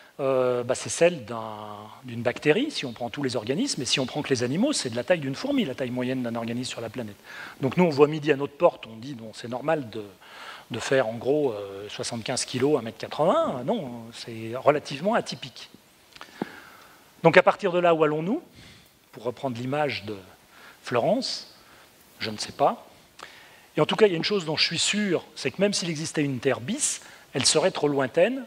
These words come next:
à la vitesse à laquelle voy-, voyagent nos sondes spatiales les plus rapides, de l'ordre de cinquante mille kilomètres heure. On voit très bien que pour atteindre une planète en dehors du système solaire, il faudrait quand même un certain temps, et, euh,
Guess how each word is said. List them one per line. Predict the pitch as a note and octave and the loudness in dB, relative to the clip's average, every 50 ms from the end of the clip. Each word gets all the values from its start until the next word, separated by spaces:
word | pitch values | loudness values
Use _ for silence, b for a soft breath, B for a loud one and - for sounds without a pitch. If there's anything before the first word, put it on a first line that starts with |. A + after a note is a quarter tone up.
| - - | -12 -12
à | C3+ A#2+ | -8 -6
la | B2 A#2+ | -4 -6
vitesse | A#2 G#2 B2+ C3+ B2+ - E3 E3 D#3+ - - | -6 -8 -12 -8 2 4 4 4 4 0 -4
à | B2+ | -6
laquelle | B2 B2+ - - C#3+ C3+ B2 | -6 -4 -2 -2 -2 -2 -2
voy-, | A2 B2+ A#2+ A#2 A#2+ A#2+ C3+ C3 | -2 -2 -2 -2 -4 -8 -10 -6
voyagent | A2 B2+ B2 B2 C#3 C#3+ C#3 B2+ A2 G#2+ G#2+ G#2+ A2 A2 | -4 -2 0 2 4 2 2 2 -2 -6 -8 -8 -10 -8
nos | A2+ A#2+ A#2 | -6 -6 -4
sondes | - - D#3+ E3 C#3+ | 0 0 2 2 0
spatiales | - - D#3+ - - - E3 D#3 C#3+ | 0 0 0 0 2 2 0 2 2
les | B2+ A#2 | 0 -2
plus | - D3+ | -2 0
rapides, | C#3 D3+ E3+ - B3+ B3+ F#3+ | 0 0 0 -2 -4 -4 -2
de | C3+ C3 | -2 0
l'ordre | C3 C#3+ C3+ B2+ | 0 0 -2 -4
de | A#2+ | -6
cinquante | - - C3+ A#2 C3+ B2 - | -8 -6 -6 -4 -6 -6 -4
mille | D#3+ D3+ C3+ | -6 -8 -6
kilomètres | - - B2 A2+ A2+ A2+ - - | -6 -8 -8 -8 -8 -8 -6 -4
heure. | F3 G3+ A2+ - B B B B B B B B B B - | -4 -4 -4 -8 B B B B B B B B B B -10
On | B2 | -2
voit | G2+ B2 B2 | -2 -2 0
très | - - C#3 | 0 0 0
bien | B2+ E3 F3+ G3 | 2 2 2 0
que | F3+ - - | 0 -2 -6
pour | A#2 G#2 C#3 C3+ C3+ | -8 -6 -4 -4 -4
atteindre | C3+ - D#3 D#3+ D3 | -2 -2 -2 -2 -2
une | B2 B2+ A#2+ | -2 -4 -2
planète | - C#3 C3+ C#3+ D3+ D3 - B2+ | 0 0 2 2 0 -2 -4 -4
en | A2+ | 0
dehors | B2 D3 D3 | 2 2 2
du | C3+ C3+ | 2 -2
système | A#2+ - C3 - - C3 A#2 | -6 -8 -6 -6 -4 -4 -4
solaire, | - C3+ D3 F#3 G3 | -2 0 0 0 0
il | E3 - | -2 -4
faudrait | - C3+ C#3+ D3+ | -6 -6 -4 -4
quand | - D#3 | -4 -6
même | D#3 D#3 | -6 -6
un | D3 B2+ | -4 -4
certain | - C3+ A#2 - A#2+ G2+ | -4 -4 -6 -6 -8 0
temps, | - - F3+ A3+ - B B B B B B B B B B B B B B B B B B B - | 2 2 2 2 -2 B B B B B B B B B B B B B B B B B B B 0
et, | D#3 C3+ C3+ B2+ A#2+ | 2 4 4 4 2
euh, | A2+ A2 A2 G#2+ G#2 | -2 -4 -6 -8 -12